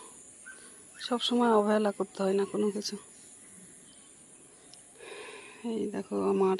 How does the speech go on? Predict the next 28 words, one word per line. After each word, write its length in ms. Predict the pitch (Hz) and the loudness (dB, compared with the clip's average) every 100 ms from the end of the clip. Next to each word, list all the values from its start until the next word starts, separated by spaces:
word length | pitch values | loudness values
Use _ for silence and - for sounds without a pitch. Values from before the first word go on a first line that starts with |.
| 208 | -2
স্থল 300 | - 233 220 | -4 -2 0
পদ্ম 260 | 202 196 196 | 2 0 2
লাগিয়েছি, 520 | 190 185 190 196 - 180 - - - - - - - | 2 2 0 -4 -2 -6 -8 -18 -20 -20 -20 -6 0
এক 140 | 208 214 | 2 4
বছর 280 | 226 226 233 | 2 4 4
হয়নি 320 | 208 196 196 | 6 6 6
সেই 280 | 190 - 226 214 | 6 6 6 6
গাছ 200 | 202 190 | 4 4
হয়েছে। 300 | 202 190 - 196 - - - - - - - - - | 0 0 -2 -8 -14 -20 -20 -20 -20 -20 -20 -20 -4
কয়েকদিন 380 | - 233 220 240 | 4 6 6 4
পরে 200 | 240 247 | 8 6
ফুল 280 | 247 - 254 | 6 4 2
ফুটবে 340 | 240 254 220 247 | 4 2 6 6
কি 140 | 247 | 8
না, 100 | 262 233 196 | 8 10 8
এত 160 | - 247 | 6 4
সুন্দর 460 | 247 - 233 226 220 214 - | 4 4 6 6 4 0 -2
দেখতে 340 | 220 - - | -2 0 2
লাগে। 340 | 220 202 202 190 185 - - - - - | 4 4 4 4 2 -4 -20 -20 -14 -6
সকালে 420 | - 226 233 233 | -4 4 6 6
সাদা 340 | 220 220 214 240 | 4 2 6 8
আর 80 | 254 | 8
বিকেলে 400 | 220 220 220 214 | 4 2 4 4
হচ্ছে 340 | 208 214 - 240 240 | 4 0 0 2 2
গোলাপ 300 | 226 196 190 - - - - - - - - - | 2 2 2 0 -12 -20 -20 -20 -20 -20 -20 -8
কালার 280 | - 190 190 | 0 4 4
হয়ে 220 | 185 196 185 | 4 2 2
যাবে। 240 | 190 190 | 0 -4